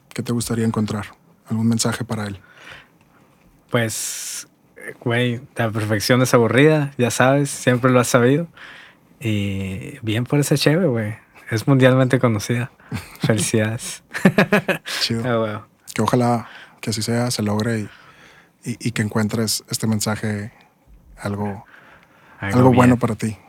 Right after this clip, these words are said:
Speaker 2: Sí, ah, wow.
Speaker 1: Muchas
Speaker 2: Qué
Speaker 1: gracias.
Speaker 2: chingón.
Speaker 1: Muchas gracias por tu tiempo, bro.
Speaker 2: Gracias, güey, por, por invitarme. La neta que muy chido, güey. Hace rato que no platicaba así tan extendido de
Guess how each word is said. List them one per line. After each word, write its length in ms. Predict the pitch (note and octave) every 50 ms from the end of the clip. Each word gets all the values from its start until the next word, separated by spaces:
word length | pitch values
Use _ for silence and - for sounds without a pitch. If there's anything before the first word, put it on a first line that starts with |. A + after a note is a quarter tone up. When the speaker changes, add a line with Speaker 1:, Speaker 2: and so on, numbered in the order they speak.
| _ _ -
Speaker 2:
Sí, 220 | - - G#2 A2 G#2
ah, 80 | F#2+ G#2+
wow. 220 | A2+ C3 C#3+ D3 - - - _ _ _ - - - - -
Speaker 1:
Muchas 200 | B2+ B2 D#3 D3
Speaker 2:
Qué 40 | C#3+
Speaker 1:
gracias. 240 | C3+ C3 C#3+ C3+ G#2+
Speaker 2:
chingón. 180 | G#2 G2+ G#2 - _ -
Speaker 1:
Muchas 180 | C3+ - C3+
gracias 220 | C3+ B2+ B2+ C3+ C3+
por 160 | - C3+ B2
tu 100 | - A#2
tiempo, 280 | - A#2+ B2 B2+ C3 C3
bro. 180 | C3 C#3 D#3+ -
Speaker 2:
Gracias, 380 | A2+ A2+ A2+ A2 - C3 A2+ G#2+
güey, 180 | A2 G#2 G2 F#2
por, 300 | F#2 - G#2+ F#2+ F#2 - - -
por 120 | - A#2 A2
invitarme. 560 | G#2 G#2 G2+ F#2+ - G#2 G#2 G#2 G2+ G2+ F#2+ - -
La 60 | A2
neta 180 | A2 - C3+
que 100 | B2 C3
muy 180 | A#2 A2 A2 A2
chido, 300 | - - A#2+ A#2 A2+ G#2+
güey. 120 | G2 G2 A2 A2+ - -
Hace 320 | - A2 G#2 - - A#2
rato 240 | A2 A2+ A2 G#2 A2
que 100 | G#2 A2
no 220 | G2+ G2+ G2+ G2+ G2
platicaba 520 | A2 G#2+ G2 - G2+ - G#2+ G#2 G#2 G2+
así 460 | G2+ - - A2 G2+ G2+ F#2+ F#2+ G2 G2 - - - - -
tan 420 | - A2+ G#2+ G#2+ A2 A2 G#2+ G#2+ A2
extendido 800 | G#2+ G#2 - - - - A2 G#2+ G2+ G#2 G#2 G#2 G#2+ G#2+ G#2+ G2+
de 200 | F#2+ F2+ F#2 G#2+